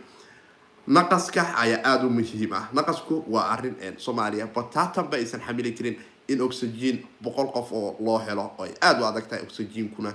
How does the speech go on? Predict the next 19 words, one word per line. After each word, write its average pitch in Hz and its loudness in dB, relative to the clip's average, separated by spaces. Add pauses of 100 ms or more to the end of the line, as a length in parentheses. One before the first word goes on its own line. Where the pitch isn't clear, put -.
(300)
een, 87 -10 (340)
arrin 107 -2
aad 98 -4
muhiim 101 -4
u 92 -4
yahay. 92 -10 (200)
Isbitaallada 147 4
waddankuna 123 -2
aysan, 95 -8 (240)
een, 95 -10 (140)
xamili 113 -2
karin 104 -6
bataatan 113 -2
ba 107 -4
xataa 101 -8
haddii 101 -6
la 101 -6
yiraahdo, 92 -6 (100)
een, 92 -12